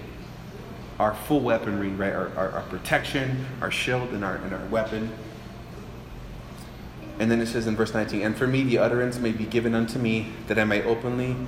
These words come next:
that I may open my mouth boldly and make known the mystery of the gospel." So, so this is the funny part, is that because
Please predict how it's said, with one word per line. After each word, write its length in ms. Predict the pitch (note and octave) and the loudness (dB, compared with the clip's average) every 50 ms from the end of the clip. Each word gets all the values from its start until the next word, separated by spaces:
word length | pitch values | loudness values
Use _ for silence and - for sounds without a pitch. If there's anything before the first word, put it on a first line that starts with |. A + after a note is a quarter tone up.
| - - - - - - - - - | -6 -8 -10 -10 -12 -12 -12 -6 -2
that 100 | G2 G#2+ | 0 2
I 20 | |
may 120 | G#2 G#2+ A2 | 2 4 4
open 240 | A#2 A#2 - C3+ C3+ | 2 2 2 2 2
my 120 | B2+ A#2+ | 4 4
mouth 200 | A#2+ A2+ A2+ A2+ - - | 4 4 2 2 2 4
boldly 340 | B2 B2 A2+ G#2 G#2 G#2 | 4 4 4 4 2 2
and 80 | G#2 G#2 | 2 2
make 220 | G#2 G#2 G#2 - | 2 0 0 0
known 160 | A2+ A2 G#2+ G#2+ | 0 0 2 2
the 60 | G2+ | 2
mystery 360 | G2+ G#2 G2 - - G#2+ G2 | 0 0 -2 -2 -2 -2 -2
of 80 | F#2 - | -2 -2
the 80 | G2 | -2
gospel." 460 | F2+ G#2 G2+ G2 F#2+ - - - F2 - - - - - - - - - - - - - - - - - - - - | 2 4 4 4 2 -2 -4 -4 -6 -6 -8 -10 -10 -12 -12 -12 -12 -12 -12 -12 -12 -12 -12 -12 -12 -12 -12 -12 -8
So, 220 | - - D3+ D#3 - - - - - - | -2 0 0 0 0 -4 -8 -10 -10 2
so 280 | - F#3+ F#3 F#3 - - | 4 4 4 4 2 0
this 240 | E3+ D#3 D3 - | 0 0 0 0
is 100 | - D#3 | -2 -4
the 80 | D3 C#3+ | -4 -2
funny 220 | - D#3+ D3 C#3 | 0 2 2 2
part, 280 | C3+ - B2+ B2 B2 B2 | 2 2 0 0 0 0
is 120 | B2 - | 0 0
that 180 | C3 B2 - - - - - - - - - - - - - - - - - - - - - - - | 0 0 0 -2 -6 -8 -10 -10 -12 -12 -12 -10 -12 -10 -12 -12 -12 -12 -12 -14 -14 -14 -14 -4 -2
because 300 | B2 C3 D#3 D3 - | 2 2 2 2 2